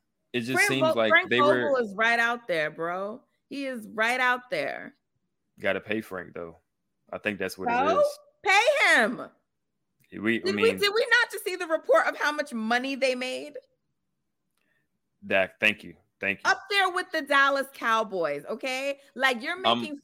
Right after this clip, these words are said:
Speaker 2: football team money. Football team money.
Speaker 1: I'm, I'm saying, I'm saying pay him.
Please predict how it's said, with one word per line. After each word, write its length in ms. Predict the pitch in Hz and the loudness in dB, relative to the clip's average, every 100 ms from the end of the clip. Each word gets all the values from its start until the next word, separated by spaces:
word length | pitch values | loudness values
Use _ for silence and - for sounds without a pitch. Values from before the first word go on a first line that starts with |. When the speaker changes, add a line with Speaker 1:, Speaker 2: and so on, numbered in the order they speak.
| _ | _
Speaker 2:
football 480 | 330 339 339 294 285 | -4 -2 2 2 2
team 320 | 277 320 254 | -2 -6 -4
money. 480 | 226 208 160 117 - _ _ - - | -2 -2 -4 -10 -18 _ _ -20 -8
Football 480 | 415 330 330 311 294 | -6 0 2 2 2
team 320 | 294 254 240 | -2 -6 -4
money. 480 | 220 180 156 - - _ _ _ _ _ _ _ _ - | -2 -4 -6 -16 -20 _ _ _ _ _ _ _ _ -4
Speaker 1:
I'm, 220 | 107 110 | 0 2
I'm 200 | 101 131 | 2 0
saying, 280 | - 107 101 | 0 0 2
I'm 180 | 98 143 | 2 0
saying 260 | 131 101 92 | 0 -2 0
pay 180 | 107 | 0
him. 140 | 107 | 0